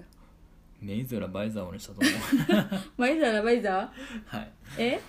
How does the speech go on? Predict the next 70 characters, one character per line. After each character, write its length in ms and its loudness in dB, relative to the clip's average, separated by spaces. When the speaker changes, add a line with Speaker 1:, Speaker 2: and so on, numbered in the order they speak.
Speaker 1:
メ 220 -4
イ 160 0
ザ 160 -4
ー 80 -2
ラ 100 -4
バ 180 -2
イ 60 -2
ザ 120 -2
ー 40 -8
を 80 -6
に 80 -4
し 80 -10
た 80 -8
と 100 -6
思 180 -6
う。 40 -14
え 320 2
ー 40 -18
っ 20 -18
と、 460 -2
今 140 0
何 200 4
時 80 0
で 80 -4
す 80 -10
か 100 -4
っ 60 -8
て 120 -8
い 220 0
う、 40 -4
も 240 -2
う 60 -10
一 200 -8
番 140 0
初 220 -2
歩 100 2
的 140 2
な。 200 2
Speaker 2:
そ 120 0
の、 160 0
そ 60 4
の 100 8
通 60 4
り 200 0
で 100 -2
す 140 -12
よ。 140 -12
Speaker 1:
は 180 -2
い、 100 -6
そ 120 -6
の 120 -2
通 220 0
り 60 0
な 80 -2
ん 40 -4
で 40 -10
す 60 -14
け 100 -6
ど、 300 -4
も 80 -6
う 20 -2
ほ 80 -2
ん 20 -4
と 120 -4
英 140 -2
語 120 -2
で 80 0
も 120 -4
多 140 -4
分 280 -6